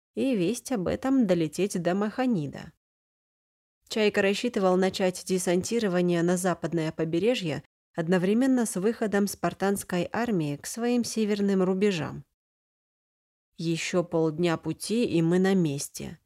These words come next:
сообщил он Лехе, что неспешно прогуливался вдоль ограждений Квинквиремы, поглядывая на пустынное море. Вблизи берегов Лаконии корабли плавали не слишком часто,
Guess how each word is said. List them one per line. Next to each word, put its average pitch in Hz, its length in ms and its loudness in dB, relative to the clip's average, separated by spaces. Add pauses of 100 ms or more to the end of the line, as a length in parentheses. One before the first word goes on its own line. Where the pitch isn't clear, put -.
(340)
сообщил 160 580 -2
он 165 160 2
Лехе, 165 640 0
что - 160 -10
неспешно 202 560 -2
прогуливался 190 800 0
вдоль 165 360 -2
ограждений 175 840 -2
Квинквиремы, 185 840 -4 (420)
поглядывая 190 640 0
на 180 160 2
пустынное 170 720 0
море. 139 400 -4 (1400)
Вблизи 185 480 2
берегов 226 480 4
Лаконии 180 720 0
корабли 190 440 0
плавали 196 500 0
не 185 180 4
слишком 180 480 0
часто, 131 540 -6